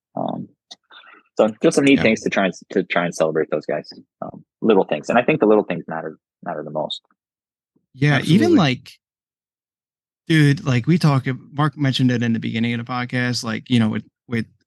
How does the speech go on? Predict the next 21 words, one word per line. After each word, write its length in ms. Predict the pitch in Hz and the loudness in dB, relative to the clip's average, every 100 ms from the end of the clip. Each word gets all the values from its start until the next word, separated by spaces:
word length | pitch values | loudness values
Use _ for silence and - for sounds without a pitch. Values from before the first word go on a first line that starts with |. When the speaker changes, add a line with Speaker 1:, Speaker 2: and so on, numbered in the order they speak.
| _ | _
Speaker 2:
Mike 200 | 127 123 | 0 2
Goulian 380 | 123 123 120 120 | 2 2 4 2
coming 200 | 123 120 | 2 0
to 80 | 120 | 0
nationals, 640 | 117 110 - 131 117 113 | -2 -2 -4 -4 -6 -8
like, 260 | 110 104 98 _ _ _ _ _ _ _ _ _ _ - - _ _ _ | -10 -12 -12 _ _ _ _ _ _ _ _ _ _ -20 -20 _ _ _
it's 360 | _ _ 165 - | _ _ -4 0
just 240 | 156 - | 0 0
so 580 | 175 170 165 147 123 - _ _ _ _ _ _ _ _ - | 2 4 6 6 2 -2 _ _ _ _ _ _ _ _ 0
fun 200 | 135 131 | 2 4
to 60 | |
be 160 | 120 120 | 4 2
around, 460 | 117 113 113 110 98 _ _ _ _ _ 113 | 2 0 0 -2 -8 _ _ _ _ _ -8
uh, 240 | 107 110 - _ - | -8 -8 -16 _ -10
somebody 440 | - 131 120 117 | -2 2 4 2
with 240 | 120 120 - - | 0 -2 -6 -20
a 40 | - | -12
ton 180 | - 123 | -6 -6
of 80 | 110 | -6
experience 640 | - 117 113 113 113 110 | -10 -4 2 4 4 2
and, 360 | 113 107 110 110 | -2 -8 -10 -12